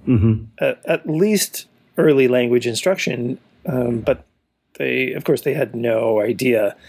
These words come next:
Speaker 2: that it was so crucial to get you at a young age.
Speaker 1: Yeah.
Speaker 2: That it, that it's so much easier
Speaker 1: Mm-hmm.
Speaker 2: if you're, what,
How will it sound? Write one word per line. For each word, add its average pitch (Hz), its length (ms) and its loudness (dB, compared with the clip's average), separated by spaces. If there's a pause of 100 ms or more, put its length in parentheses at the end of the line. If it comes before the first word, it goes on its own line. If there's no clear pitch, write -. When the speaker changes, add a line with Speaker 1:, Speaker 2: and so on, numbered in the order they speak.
(680)
Speaker 2:
that 131 120 2
it 117 40 2
was 113 160 -2
so 110 140 0
crucial 135 600 0 (260)
to - 140 -4
get 120 300 -4
you 120 200 0
at 104 100 0
a 104 60 -2
young 101 260 -4
age. 104 560 -4 (100)
Speaker 1:
Yeah. 98 260 -2 (140)
Speaker 2:
That 120 120 -2
it, 110 220 -2 (180)
that 120 140 0
it's - 680 -6 (440)
so 165 640 2
much 127 260 -2
easier 117 640 -4
Speaker 1:
Mm-hmm. 110 160 0
Speaker 2:
if 98 180 2
you're, 104 840 0
what, 110 220 -4